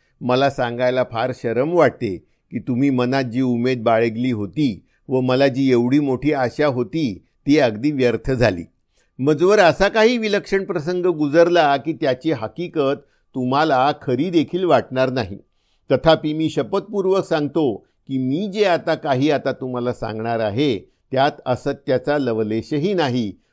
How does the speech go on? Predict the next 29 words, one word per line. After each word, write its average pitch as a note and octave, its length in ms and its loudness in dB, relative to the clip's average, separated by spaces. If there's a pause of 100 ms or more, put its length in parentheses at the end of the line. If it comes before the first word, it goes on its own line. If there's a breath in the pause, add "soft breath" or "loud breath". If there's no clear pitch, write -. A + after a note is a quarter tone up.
व B2+ 80 -4
त्यावर B2+ 420 2
तुम्ही C3+ 300 -4
बेलाशक A2+ 680 -2
विश्वास A#2 520 -6
ठेवा." D#3+ 240 0 (560)
यानंतर G3+ 640 0
घारीने F3 580 0
माझे F3 280 -2
पागोटे D#3 560 -2
कसे E3 360 -4
नेले E3 320 -2
वगैरे C#3+ 460 0
सर्व E3 340 -2
वृत्तांत C#3+ 600 -4 (480)
जसा D3 280 2
घडला B2+ 380 2
होता C#3 420 2 (100)
तसा D3 260 -4
इत्यंभूत D3 720 -2
मी C#3 200 -6
त्यांना B2+ 380 -6
सांगितला. C#3+ 520 -6 (560)
सादीला D3 500 4
माझे C#3+ 320 0
बोलणे B2+ 560 0
अगदी A#2+ 440 -6
खोटे B2+ 280 -2
वाटले. G2 360 -4